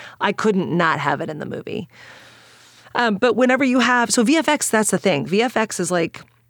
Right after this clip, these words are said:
it's, like, it's really built, it's built frame by frame by hand. I don't even think I understood that. I was like, "Can't you just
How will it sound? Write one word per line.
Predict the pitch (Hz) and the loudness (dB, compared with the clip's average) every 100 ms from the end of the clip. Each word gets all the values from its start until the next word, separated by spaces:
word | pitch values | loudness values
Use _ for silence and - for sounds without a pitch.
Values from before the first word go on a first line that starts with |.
| _ _ _ _ _ _ _ | _ _ _ _ _ _ _
it's, | 214 220 - - - | -4 -4 -6 -8 -2
like, | 185 - | -4 -4
it's | 143 - 196 269 | -14 -6 -4 -2
really | 233 220 339 269 | -2 -2 0 0
built, | 208 262 262 - _ _ _ _ - | -2 0 0 -2 _ _ _ _ -2
it's | 311 | -2
built | 220 302 320 - | 0 2 2 0
frame | - - 285 320 | -4 0 2 2
by | 254 220 | 2 0
frame | - 233 269 220 185 175 - | 0 0 2 2 2 -2 -8
by | 156 226 262 | -2 0 2
hand. | 208 254 160 85 - - _ _ - | 2 2 2 -2 -6 -14 _ _ -2
I | 349 | 2
don't | 370 | 2
even | 320 254 | 2 2
think | 233 214 - | 2 0 0
I | 208 202 | 2 2
understood | 160 143 - 135 | 0 -2 -2 -4
that. | - 58 - - | -4 -12 -6 -2
I | 240 | 0
was | 247 | 2
like, | 214 - | 0 0
"Can't | 330 359 | -2 0
you | |
just | 233 196 - | 0 0 -2